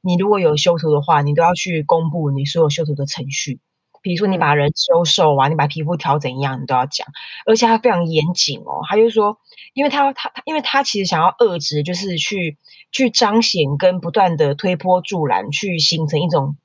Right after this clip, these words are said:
Speaker 1: 人们对于广告所塑造一种理想化的身体，或者是理想化的脸或美感的这件事情。这件事情对他来说是一件不好的事，所以呢，你需要去公布的包含你广告中你调整的体型、尺寸、肤质，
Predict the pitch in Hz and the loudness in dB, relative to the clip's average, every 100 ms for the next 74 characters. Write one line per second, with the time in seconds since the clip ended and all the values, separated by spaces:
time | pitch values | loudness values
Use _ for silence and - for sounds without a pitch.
0 | - 165 185 165 196 147 131 147 - - | 0 0 2 2 2 0 0 -4 -8 -20
1 | - - 139 147 190 165 - 143 143 180 | -6 -2 0 2 4 2 2 0 0 0
2 | 170 160 151 123 143 151 - 147 170 143 | 2 2 2 -2 -2 -2 -2 0 0 2
3 | 131 - 143 147 - - - - - - | 0 0 0 0 -4 -12 -14 -20 -20 -2
4 | 196 156 190 165 165 147 156 165 139 135 | 0 0 -2 0 0 0 2 2 2 -2
5 | 135 104 151 185 165 127 151 139 76 - | -2 -6 0 0 2 0 0 0 -2 -6
6 | _ _ 160 175 175 165 151 143 165 247 | _ _ -4 -2 -2 -2 0 -2 2 2
7 | 247 226 220 208 170 185 190 175 165 151 | 4 2 2 2 2 -2 -4 -4 -2 -2
8 | 156 156 - - - - - - - - | -2 -2 -4 -4 -2 -2 -4 -10 -20 -18
9 | - - 233 269 220 185 165 147 214 214 | -18 -2 0 4 4 4 2 4 4 2
10 | 226 - 233 - 196 196 214 165 147 143 | -2 -2 -2 2 2 2 -2 -2 -2 2
11 | 170 175 - 131 - 143 - - - 180 | 2 2 0 -4 -6 -12 -20 -20 -6 -4
12 | 180 160 160 190 185 175 165 147 - 160 | 0 0 4 2 2 0 0 -2 -2 -2
13 | 165 143 143 143 135 - - - - - | -2 -6 -6 -10 -8 -8 -10 -16 -4 0
14 | - 160 143 - 175 147 - 214 214 220 | 0 -2 -4 -2 -2 -2 -6 0 0 2
15 | - - - | -2 -2 -16